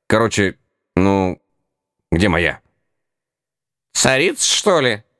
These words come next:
сделала непонимающее лицо бабка. "Дык,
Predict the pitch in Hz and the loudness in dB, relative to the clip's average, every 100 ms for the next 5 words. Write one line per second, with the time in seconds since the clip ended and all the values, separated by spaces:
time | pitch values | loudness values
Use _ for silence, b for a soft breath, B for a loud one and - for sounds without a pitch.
0 | - 80 76 92 87 85 80 87 82 80 | -6 -4 0 2 2 0 0 0 0 -2
1 | 80 78 - - - 71 - - - _ | -2 -2 -2 -2 -2 -4 -4 -12 -18 _
2 | _ _ _ _ - 110 104 139 - | _ _ _ _ -2 0 0 -2 -8